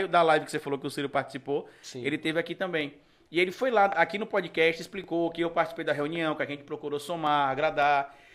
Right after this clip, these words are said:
Speaker 1: E eu fui e fiz um vídeo falando sobre Ciro e o erro de voo pra Paris de novo.
Speaker 2: Sim.
Speaker 1: Explicando que a mídia joga a casca de banana e ele
Speaker 2: E
Speaker 1: cai
Speaker 2: ele
Speaker 1: toda
Speaker 2: cai,
Speaker 1: vez.
Speaker 2: ele cai.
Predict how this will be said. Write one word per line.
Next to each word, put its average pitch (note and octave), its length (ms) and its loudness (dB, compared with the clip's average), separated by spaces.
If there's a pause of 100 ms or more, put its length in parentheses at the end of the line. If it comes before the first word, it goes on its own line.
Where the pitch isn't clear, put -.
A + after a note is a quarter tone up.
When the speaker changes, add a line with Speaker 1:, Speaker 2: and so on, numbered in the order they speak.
(140)
Speaker 1:
E A#3 60 -8
eu B3+ 80 2
fui D4 160 -6
e - 20 -6
fiz C#4+ 180 -8
um F4+ 60 -6
vídeo A3+ 460 -6
falando E3+ 320 -4
sobre E3 240 -4
Ciro A3+ 440 -6
e G#3 60 -6
o F3+ 140 2
erro G3 340 2
de E3 220 -10
voo E3+ 260 -2
pra G#3 140 0
Paris E3 320 2
de E3 100 -8
novo. C3+ 400 -4 (140)
Speaker 2:
Sim. C#3 260 -12
Speaker 1:
Explicando G3+ 480 -6
que G#3+ 100 -2
a G3+ 60 2
mídia G3 300 -4
joga G#3+ 320 4
a - 20 -6
casca G#3 320 2
de F#3 80 -4
banana F3+ 420 -2
e G3+ 40 4
ele G3+ 100 -2
Speaker 2:
E F3 40 -8
Speaker 1:
cai F#3+ 200 4
Speaker 2:
ele C#3+ 80 -2
Speaker 1:
toda A3+ 300 2
Speaker 2:
cai, G#3 80 0
Speaker 1:
vez. F#3 320 -2
Speaker 2:
ele C#3 100 -8
cai. G2+ 340 -8